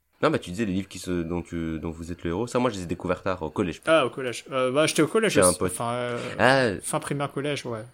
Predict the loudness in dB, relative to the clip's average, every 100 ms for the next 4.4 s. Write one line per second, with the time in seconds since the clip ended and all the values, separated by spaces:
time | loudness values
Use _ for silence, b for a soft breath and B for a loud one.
0 | _ -8 -8 -12 -18 _ _ _ 0 2
1 | 2 0 4 4 4 2 2 2 2 2
2 | 2 0 -2 -2 -4 -2 -2 -2 -6 -8
3 | -6 -4 0 0 0 -2 -2 -4 -2 -2
4 | 0 0 0